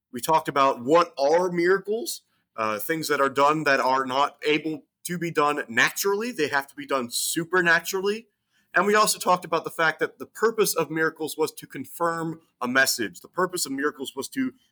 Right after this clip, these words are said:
tell someone that, hey, what I'm saying is truly from God. I told you the episode one recap would be brief. So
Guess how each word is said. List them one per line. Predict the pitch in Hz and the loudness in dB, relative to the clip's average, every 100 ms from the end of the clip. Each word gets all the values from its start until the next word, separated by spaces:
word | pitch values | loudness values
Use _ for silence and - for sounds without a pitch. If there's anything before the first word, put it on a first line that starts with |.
| - | -6
tell | 170 170 160 | 0 0 0
someone | - 151 143 143 | 0 0 0 0
that, | 131 123 - | 2 0 0
hey, | 151 156 151 _ _ _ | -2 -2 -2 _ _ _
what | 131 165 143 | 0 2 4
I'm | 147 139 | 0 2
saying | - 143 135 127 | 0 0 0 -2
is | 120 - | -4 -4
truly | - 170 156 131 117 _ _ _ | -4 -4 -2 -2 -6 _ _ _
from | 131 120 | -6 -2
God. | 117 104 87 - _ _ - | 2 0 0 -12 _ _ -8
I | - | -2
told | 170 165 | 0 0
you | 143 120 | 0 -4
the | 117 131 | 0 0
episode | 123 139 117 | 0 -4 -2
one | 120 | -2
recap | 113 110 110 104 - | -2 0 0 0 -4
would | 113 | -8
be | 120 | -8
brief. | 104 110 - - _ _ _ _ _ _ _ - | -4 -4 -4 -20 _ _ _ _ _ _ _ -6
So | - 247 139 95 | 2 4 4 0